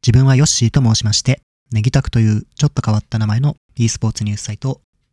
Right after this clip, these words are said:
二千二年から続けております。今回は eスポーツのボイスチャット動画についてのお話です。これはチーム形式で対戦するゲームで、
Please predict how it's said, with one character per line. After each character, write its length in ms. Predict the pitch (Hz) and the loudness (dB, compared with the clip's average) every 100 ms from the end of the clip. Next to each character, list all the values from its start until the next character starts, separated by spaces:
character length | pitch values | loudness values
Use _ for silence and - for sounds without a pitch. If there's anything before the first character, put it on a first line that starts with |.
| - | -8
二 80 | 113 | 0
千 160 | 110 | 2
二 100 | 110 | 2
年 140 | 113 101 | 0 0
か 100 | 143 | -2
ら 80 | |
続 220 | 139 107 92 | -2 -4 -8
け 100 | - | -8
て 100 | 107 | -6
お 80 | |
り 120 | 101 104 | -6 -6
ま 120 | 110 | -6
す。 140 | - _ _ _ _ _ _ _ _ _ _ _ _ _ - | -6 _ _ _ _ _ _ _ _ _ _ _ _ _ -4
今 120 | 147 | -2
回 200 | 117 110 | 2 4
は 160 | 123 - _ _ _ _ | 2 0 _ _ _ _
e 100 | 156 | -2
ス 100 | - | 0
ポ 120 | 143 | 0
ー 20 | |
ツ 140 | 127 127 | 0 2
の 140 | 135 - | 0 -2
ボ 160 | 120 131 | -2 0
イ 40 | |
ス 120 | 143 - | 2 0
チ 100 | 135 | -2
ャ 60 | |
ッ 20 | - | 0
ト 80 | 135 | 0
動 180 | 123 117 | 2 2
画 160 | 98 - _ - | -2 -8 _ -4
に 120 | 143 | -2
つ 100 | - | 0
い 60 | 110 | 0
て 100 | 131 | 0
の 160 | 143 - | 0 -2
お 80 | 113 | -6
話 460 | - 98 98 - | -6 -6 -6 -8
で 120 | - 107 | -6 -8
す。 200 | - - _ _ _ _ _ _ _ _ _ _ _ _ | -8 -16 _ _ _ _ _ _ _ _ _ _ _ _
こ 120 | - | 0
れ 40 | |
は 140 | 147 156 | 2 2
チ 180 | - 165 | 2 2
ー 80 | |
ム 140 | 165 165 | 4 4
形 160 | 170 | 2
式 160 | 165 - | 0 0
で 120 | 151 | -2
対 200 | - 131 | 2 0
戦 120 | 135 | 2
す 120 | 127 123 | 0 2
る 40 | |
ゲ 120 | 123 | 2
ー 20 | |
ム 80 | 120 | 4
で、 220 | 135 135 | 4 2